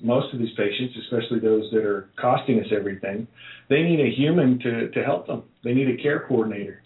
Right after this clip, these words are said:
someone who can talk to them in, in language that they can understand, sometimes not English, and help them navigate the system in a way that they are, uh, they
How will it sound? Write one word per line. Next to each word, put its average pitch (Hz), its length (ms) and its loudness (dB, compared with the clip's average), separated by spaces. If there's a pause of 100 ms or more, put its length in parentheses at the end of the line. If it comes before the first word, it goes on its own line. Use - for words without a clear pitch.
(140)
someone 139 260 6
who 127 140 4
can 110 160 -2
talk 139 320 0
to 139 80 4
them 113 260 0
in, 107 280 -4
in 113 160 2
language 120 380 4
that 110 120 0
they 113 120 2
can 113 140 -4
understand, 110 580 -4 (340)
sometimes 131 380 2
not 117 180 4
English, 147 320 2 (680)
and 117 120 2
help 123 300 2
them 123 460 2 (260)
navigate 131 640 4
the 110 160 -2
system 113 340 -2
in 113 80 4
a 110 60 4
way 113 260 4
that 110 300 0
they 131 460 4
are, 113 400 0 (340)
uh, 113 280 -2
they 117 120 2